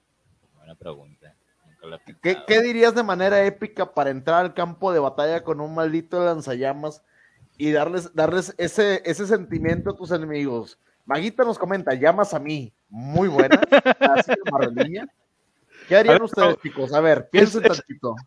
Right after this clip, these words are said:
Speaker 3: an-, ¿antes de disparar o después?
Speaker 2: Durante. Estás entrando, puedes entrar, presentarlo, puedes disparar, puedes presentar el disparo.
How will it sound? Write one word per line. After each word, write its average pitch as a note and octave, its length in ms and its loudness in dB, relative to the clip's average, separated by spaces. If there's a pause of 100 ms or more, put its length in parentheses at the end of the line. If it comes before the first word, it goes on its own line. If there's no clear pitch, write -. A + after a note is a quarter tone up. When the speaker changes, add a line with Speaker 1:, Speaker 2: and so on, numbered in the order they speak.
(120)
Speaker 3:
an-, A3 180 6
¿antes B3+ 300 6
de D4+ 100 4
disparar A#3+ 440 6
o C4+ 100 6
después? F3+ 520 0 (640)
Speaker 2:
Durante. A3 840 4
Estás A3+ 280 0
entrando, A#3 500 2
puedes A3 200 2
entrar, A3 520 0
presentarlo, G3 760 -2
puedes E3+ 260 0
disparar, E3+ 680 -4
puedes D#3 180 -4
presentar A#2 400 -12
el B2+ 60 -16
disparo. D#3 380 -10